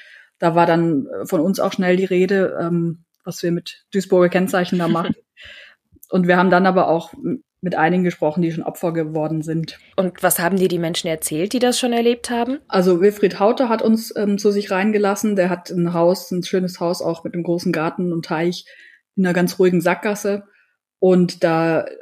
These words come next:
Speaker 1: lebt er eigentlich in Ruhe mit seiner Frau, sein Rentnerdasein mit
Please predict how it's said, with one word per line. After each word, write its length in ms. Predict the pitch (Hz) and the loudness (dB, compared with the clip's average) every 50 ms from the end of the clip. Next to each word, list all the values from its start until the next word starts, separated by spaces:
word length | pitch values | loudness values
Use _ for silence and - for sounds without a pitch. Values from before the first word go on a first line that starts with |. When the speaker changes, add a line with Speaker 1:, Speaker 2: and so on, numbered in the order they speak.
| - - - 82 85 | -20 -20 -16 -10 -6
Speaker 1:
lebt 320 | - 175 180 180 180 - | -2 0 0 0 2 0
er 80 | 196 - | 0 0
eigentlich 240 | - 156 175 175 - | 0 0 -2 -2 -4
in 60 | 175 | -4
Ruhe 240 | 170 175 190 185 185 | 0 2 2 2 2
mit 120 | 185 175 | 0 0
seiner 280 | - 175 165 165 160 156 | -2 -2 -2 -2 -2 -4
Frau, 480 | 160 - 160 160 165 175 196 185 - _ _ _ _ _ _ _ - - | -4 -2 0 2 4 2 2 0 -4 _ _ _ _ _ _ _ -20 -6
sein 180 | - 190 170 | -4 -2 0
Rentnerdasein 800 | 170 175 185 180 - 196 175 175 170 175 180 185 185 185 185 190 180 | 0 0 0 0 0 0 2 2 2 2 2 2 0 0 0 0 0
mit 160 | 175 175 170 | 0 -2 -4